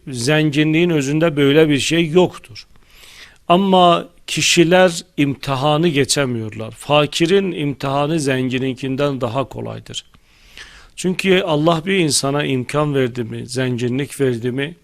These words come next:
onun, e, o zenginliği kendisine ait olduğunu zannedip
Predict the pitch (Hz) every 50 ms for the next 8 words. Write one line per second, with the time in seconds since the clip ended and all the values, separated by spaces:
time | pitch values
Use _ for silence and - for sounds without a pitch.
0 | _ _ - - - - - - - - - - - 165 170 175 180 196 202 190
1 | 175 156 - - _ _ _ _ _ _ _ _ _ _ _ - - 143 135 131
2 | 131 131 - 92 90 - - - - 185 185 185 175 160 147 127 117 120 135 151
3 | 147 147 147 143 131 147 151 151 147 156 165 175 170 165 - - 139 139 143 139
4 | 143 131 - - 151 160 160 165 143 135 135 135 127 - - 143 - _ _ -
5 | 190 143 135 123 120 131 135 120 135 135 131 127 123 113 110 113 127 156 170 170
6 | 160 147 139 135 123 139 139 -